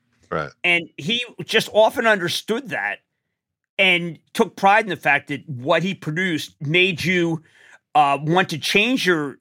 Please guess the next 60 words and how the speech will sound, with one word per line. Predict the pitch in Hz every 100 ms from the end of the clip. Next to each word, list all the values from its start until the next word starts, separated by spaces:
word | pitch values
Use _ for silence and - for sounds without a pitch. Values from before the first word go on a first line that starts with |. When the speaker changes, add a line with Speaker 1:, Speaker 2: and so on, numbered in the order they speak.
| -
Speaker 2:
uh, | 123 120 113
the | 135
way | 156 175
you, | 180 175
your | 135 160
routine | 143 120 220 226 135 101 _ - -
and | 170 170
add | 170 190 226 247
time | - 185 165 131 123 113 -
by | 139 160
looking | 165 - 165
at | 127
Netflix. | 147 156 123 165
I |
really | 180 240 277
like | 226 165 -
that | 127 120
way | 123
to | 113
view | 127 139
it. | 107 117
I |
had | 139 185
not | 196 165
thought | - 165 170
of | 170
it | -
that | 147 151
way, | 151
but | 135 127
that's | 156 -
a |
great | 151 147 127
way. | 139
That | 135 151 -
could | 214
be | 160
a | 127
good | 151 -
piece | - 139 -
for | 139
me. | 113 107 - _ _ _ _ _ -
I | 151
really | 156 147
like | 139 147
that. | 151 - - -
Do | -
you | 494
know | 539
that | 311
he's | 254
got | 226 202
the |
best | 165 180 -
customer | 170 - 147
service? | 165 147 123 - _ _ _ _ _ _ _ -
No | 415
one | 392
knows | 208 165
that. | - 80